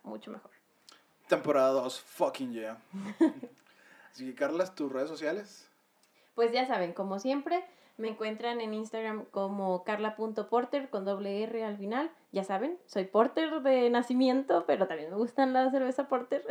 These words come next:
Speaker 1: <laughs>
Speaker 2: Excelente. Y pues a The, The Beer Experience lo encuentran literal en todos lados, como The Beer Experience M X, M X de México.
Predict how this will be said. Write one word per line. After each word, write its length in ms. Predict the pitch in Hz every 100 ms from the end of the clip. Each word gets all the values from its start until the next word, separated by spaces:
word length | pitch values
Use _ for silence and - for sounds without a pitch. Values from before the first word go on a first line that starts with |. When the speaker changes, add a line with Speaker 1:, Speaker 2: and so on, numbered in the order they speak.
| 349 - 392 311
Speaker 1:
<laughs> 480 | 302 - 453 - -
Speaker 2:
Excelente. 520 | - - 139 127 131 -
Y 200 | 170 185
pues 300 | 185 175 175
a 80 | 143
The, 120 | 131 127 -
The 120 | 123
Beer 180 | 117 139
Experience 600 | - - 190 196 196 131
lo 80 | 120
encuentran 600 | 117 117 120 123 123 135
literal 400 | 151 135 117 120
en 120 | 113
todos 280 | 113 110 123
lados, 400 | 120 165 170 - _ _ _ -
como 240 | 170 175
The 100 | 135
Beer 180 | 120 120
Experience 560 | 127 - 123 120 123 - -
M 200 | 131 127
X, 540 | 120 - 95 - - _ _
M 200 | 117 117
X 220 | 127 139
de 60 | 127
México. 400 | 104 - - -